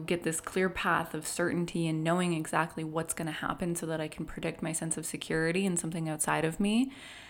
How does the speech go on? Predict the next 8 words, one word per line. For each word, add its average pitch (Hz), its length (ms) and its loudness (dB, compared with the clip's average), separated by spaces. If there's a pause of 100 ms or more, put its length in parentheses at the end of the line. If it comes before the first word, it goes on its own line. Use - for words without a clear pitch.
(220)
And 175 600 6 (100)
this 175 220 2
path 196 540 0
of 165 400 0
control 170 840 2
can 165 400 -2
lead 175 340 0
to 156 580 0